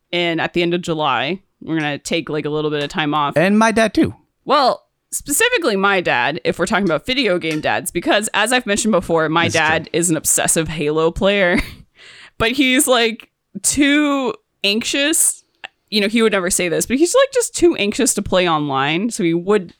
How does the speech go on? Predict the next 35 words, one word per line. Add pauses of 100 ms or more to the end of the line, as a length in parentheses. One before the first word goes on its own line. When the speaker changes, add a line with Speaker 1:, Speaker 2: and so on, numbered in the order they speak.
(500)
Speaker 1:
doesn't
do
online
multiplayer. (440)
However,
it's
just
absolutely
savage.
Like,
we'll
just
play
through
the
single
player
campaigns
on (360)
Legendary
over
and
over
again.
He
is,
like,
that
weirdo.
Speaker 2:
Has
he
done
it (680)
recently,
though?